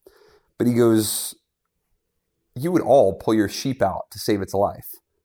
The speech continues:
How much more important is a man than a sheep?"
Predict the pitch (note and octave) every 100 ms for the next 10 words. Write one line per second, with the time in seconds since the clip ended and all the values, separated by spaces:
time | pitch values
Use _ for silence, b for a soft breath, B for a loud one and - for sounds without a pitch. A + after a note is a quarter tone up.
0 | _ _ _ _ _ _ _ _ _ _
1 | _ - G2 - - C3+ B2+ G#2+ A2+ F#2
2 | G#2+ G2 F2+ F#2+ F#2+ F#2 F2+ F2 E2+ _
3 | - F#2 - - E2 D2